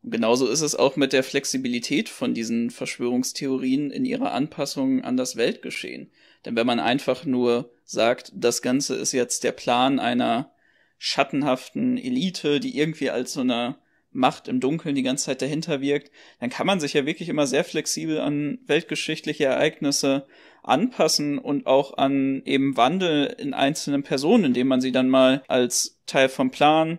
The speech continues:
und als Feind charakterisiert oder dann eben als Freund und Streiter gegen diese böse Elite. Das ist ja wirklich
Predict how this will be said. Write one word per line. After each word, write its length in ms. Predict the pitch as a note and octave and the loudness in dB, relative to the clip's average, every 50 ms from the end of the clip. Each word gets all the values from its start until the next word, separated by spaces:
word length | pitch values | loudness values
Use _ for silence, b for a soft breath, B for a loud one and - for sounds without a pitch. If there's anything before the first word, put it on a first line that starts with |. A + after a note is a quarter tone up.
| - _ _ _ | -10 _ _ _
und 360 | - D3 B2 B2 B2 - - | -2 0 0 0 0 -2 -2
als 160 | - A#2 - - | -2 -2 -2 0
Feind 260 | - - D#3 F#3 G3+ | 2 2 2 2 2
charakterisiert 640 | - G3 E3+ D#3+ E3 - - D#3 D#3+ D3+ D3+ D3+ - | 0 2 2 2 0 -2 -4 -6 -2 -2 -4 -2 0
oder 140 | D3 C#3+ C#3 | 0 2 2
dann 120 | C#3 C3+ | 2 0
eben 200 | - D3 D3 C#3+ | 0 -2 -2 0
als 140 | C3+ C#3 - | 0 -2 -2
Freund 480 | - - - D#3+ F3+ A3+ G3+ E3 C#3+ - | -4 0 4 4 6 6 4 2 0 0
und 220 | A#2+ C3 C3 B2+ | 0 0 0 0
Streiter 480 | - - - - B2 C3 C#3 - D#3 C3+ | -2 -6 -2 2 2 2 4 2 0 -2
gegen 320 | C3+ C3+ C#3 D3 D#3+ D#3 | 0 0 -2 0 0 -2
diese 220 | C3+ C3+ C3 A#2+ | -2 0 -2 -2
böse 340 | A#2+ A2+ A#2+ B2 B2 B2+ B2 | -2 0 0 0 0 0 -4
Elite. 400 | G2+ B2 B2+ C3 C#3 C#3 - C#3+ | -4 -4 -4 -4 -4 -6 -6 -6
Das 160 | - A#2+ - | -4 -4 -4
ist 120 | - C3 - | -2 -2 -2
ja 120 | C3 B2 | 0 0
wirklich 440 | C#3 C#3+ - - C#3+ C#3 - - b | 0 -2 -2 -2 -2 -2 -2 -6 b